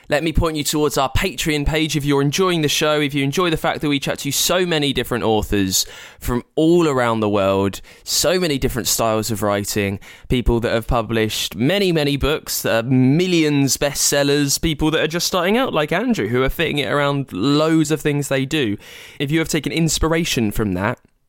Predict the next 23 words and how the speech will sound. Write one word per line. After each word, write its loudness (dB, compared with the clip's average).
you -4
can 0
support 2
us, 0
you 0
can -2
help -4
the -2
show, 0
you -2
can -6
help -4
us -6
keep -10
bringing 2
you 2
these -2
chats -6
as -6
often -2
as -4
we -4
can. -6